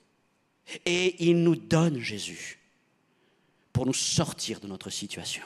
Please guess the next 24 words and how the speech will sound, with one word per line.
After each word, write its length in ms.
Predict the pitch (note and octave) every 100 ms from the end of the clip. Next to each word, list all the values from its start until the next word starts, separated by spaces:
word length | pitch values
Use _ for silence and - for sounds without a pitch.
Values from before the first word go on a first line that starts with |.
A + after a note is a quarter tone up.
| - _ _ _ _ _ _ _ G3 F3
Mais 180 | A3+ A3+
maintenant, 500 | A3+ - A#3 A#3+ A3+
malgré 640 | A3 G3+ G3+ A3+ G#3 - - D#3
nos 100 | A3
échecs, 540 | G3+ G#3 - A3 A#3+ G#3+
malgré 240 | G3+ G#3+
nos 240 | G#3+ F3
incapacités, 680 | G#3+ - F#3+ F#3+ - F3 F#3 - C#3 C3+
Dieu 380 | - - F3+ F#3
nous 180 | F3 D#3
donne 260 | D#3 C#3+ - - -
une 160 | C#3 B2+
espérance. 1000 | C3 - C3 - - - - - - - _ _ _ _ _ E3 F3
Dieu 180 | - D#3+
nous 100 | E3
donne 220 | E3 D3
un 40 |
salut. 760 | C#3+ - - D3 - - - - _ _ _ _ _ _ _ _ _ _ _ _ _ -
Jésus 500 | - D3 C#3 C3 C3+
est 60 |
venu 280 | B2 B2+ B2
pour 160 | B2 A#2+
nous 100 | A2+
libérer. 600 | A2+ A2 A2 - -